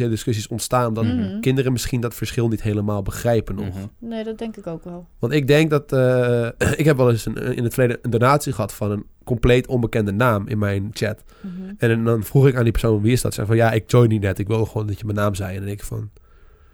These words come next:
Speaker 1: weet je wel,
Speaker 2: Mhm.
Speaker 3: Mhm.
Speaker 1: het gaat, het gaat iets niet helemaal lekker.
Speaker 2: Nee,
Speaker 3: Mhm.
Speaker 2: klopt.
Speaker 1: Zou, zou dat niet een beetje de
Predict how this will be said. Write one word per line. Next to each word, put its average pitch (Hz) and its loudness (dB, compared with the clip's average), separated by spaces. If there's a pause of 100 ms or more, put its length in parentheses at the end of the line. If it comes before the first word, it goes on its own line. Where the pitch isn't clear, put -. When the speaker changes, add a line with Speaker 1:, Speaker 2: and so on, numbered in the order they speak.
(140)
Speaker 1:
weet 107 0
je 110 2
wel, 120 4
Speaker 2:
Mhm. 110 2
Speaker 3:
Mhm. 101 -2
Speaker 1:
het 104 -6 (120)
gaat, 139 0
het - -2
gaat 143 2
iets 139 4
niet 123 -2
helemaal 123 4
lekker. 113 2
Speaker 2:
Nee, 117 -2
Speaker 3:
Mhm. 110 0
Speaker 2:
klopt. 185 -6 (300)
Speaker 1:
Zou, 127 2
zou 135 4
dat 156 4
niet 131 0
een 101 -2
beetje 101 -2
de 98 -2